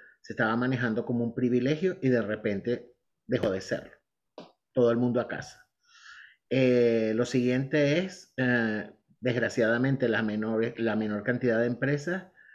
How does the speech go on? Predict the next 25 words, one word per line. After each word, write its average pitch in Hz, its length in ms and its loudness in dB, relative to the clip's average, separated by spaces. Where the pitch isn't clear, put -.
preparadas 120 580 2
para 113 300 2
ello 135 480 0
y 160 500 4
las 117 800 0
otras, 123 540 0
este, 117 600 -2
atendiendo 117 800 2
a 110 100 2
algo 113 260 -2
que 117 100 -2
es - 60 -6
fantástico 120 680 -2
del 107 120 2
ser 110 200 -2
humano, 123 460 -2
que 101 240 -4
es 101 100 -8
esa 120 220 -4
capacidad 113 440 0
de 113 100 2
resiliencia 113 960 -2
que 120 240 4
hace 117 360 -2
que, 110 580 0